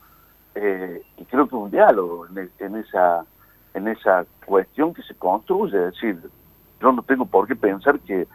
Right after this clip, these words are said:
por ejemplo, Guillermo Natali no pueda, di-, di-, dice Guillermo Natali, Miguel Alonso,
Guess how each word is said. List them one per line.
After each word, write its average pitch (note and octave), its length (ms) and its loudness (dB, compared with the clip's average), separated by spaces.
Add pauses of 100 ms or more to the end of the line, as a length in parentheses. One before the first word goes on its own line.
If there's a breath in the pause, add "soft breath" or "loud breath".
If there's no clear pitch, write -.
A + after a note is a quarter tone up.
(220 loud breath)
por E2+ 140 4
ejemplo, G#2+ 380 0
Guillermo G2+ 360 -2
Natali A#2+ 380 4
no G#2 160 -12
pueda, G#2+ 320 2 (360 soft breath)
di-, F#2 80 -4 (260)
di-, F2 200 -12 (100)
dice A2 220 -6
Guillermo F2 340 -4
Natali, G#2 540 6
Miguel F2+ 320 -8
Alonso, A2+ 680 0